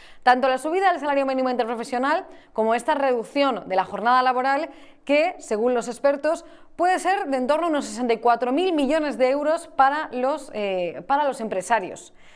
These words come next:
Eh, estos son los datos, eh, que tenemos, y mientras tanto sabemos que en cuanto a productividad, que evidentemente también se va a ver perjudicada, ¿no? por esa reducción de la jornada laboral, somos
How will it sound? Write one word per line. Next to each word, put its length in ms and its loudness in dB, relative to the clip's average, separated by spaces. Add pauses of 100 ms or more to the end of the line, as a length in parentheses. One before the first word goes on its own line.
(280)
Eh, 440 0
estos 260 0
son 180 0
los 80 2
datos, 260 -2
eh, 180 0
que 100 0
tenemos, 440 0
y 60 -8
mientras 240 -2
tanto 200 2
sabemos 580 0 (440)
que 100 -2
en 80 -2
cuanto 220 4
a 60 2
productividad, 840 0
que 100 2
evidentemente 720 0
también 520 0
se 180 -2
va 200 4
a 40 2
ver 320 -2 (320)
perjudicada, 760 2
¿no? 140 -4
por 140 0
esa 200 -2
reducción 480 -2
de 80 2
la 100 0
jornada 360 0
laboral, 420 2 (540)
somos 440 2